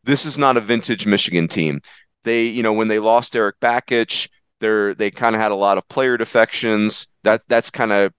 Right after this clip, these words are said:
the, the, one of the, the deals with the transfer portal now is when you change coaches, that your roster can really kinda take off on you. So Michigan is, is, has got a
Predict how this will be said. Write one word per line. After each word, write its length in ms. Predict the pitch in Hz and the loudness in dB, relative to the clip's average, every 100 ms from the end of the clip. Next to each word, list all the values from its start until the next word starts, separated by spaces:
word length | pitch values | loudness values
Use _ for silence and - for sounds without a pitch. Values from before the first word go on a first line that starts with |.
| _ _ | _ _
the, 200 | 104 104 95 | 2 2 2
the, 320 | 101 98 95 | 0 0 0
one 220 | 101 107 | -2 0
of 80 | 101 | 0
the, 180 | 95 95 | -2 -4
the 140 | 98 95 - | -6 -6 -4
deals 280 | 107 104 101 | 2 2 0
with 100 | - | -10
the 60 | |
transfer 400 | - 143 170 110 | -2 -2 -2 -4
portal 280 | 95 101 98 | -4 0 0
now 220 | 98 95 | 2 2
is 120 | 95 101 | 0 -2
when 140 | 95 | -4
you 120 | 92 | -4
change 420 | - 131 110 98 | -4 0 0 0
coaches, 540 | - 147 143 95 87 - - - _ - | 0 0 0 -2 -2 -4 -16 -20 _ -8
that 140 | 113 | -6
your 200 | 117 123 | 0 -2
roster 460 | 104 113 131 - 110 | 2 0 0 -4 -6
can 200 | - 98 | -2 -2
really 400 | 104 101 92 90 | 0 0 0 -4
kinda 340 | - 98 87 80 _ - | -2 0 0 -2 _ -12
take 260 | 123 101 | -8 -2
off 280 | 110 135 123 | 2 2 0
on 180 | 95 90 | -2 0
you. 160 | 87 85 - - _ | -2 -4 -10 -20 _
So 240 | - 147 | -2 -2
Michigan 540 | 127 139 196 220 208 185 | 0 0 0 -2 -2 -2
is, 200 | 131 - | -2 -2
is, 240 | 127 107 - | -2 -2 0
has 180 | 123 | -2
got 160 | - 117 | 2 2
a 140 | 95 | 0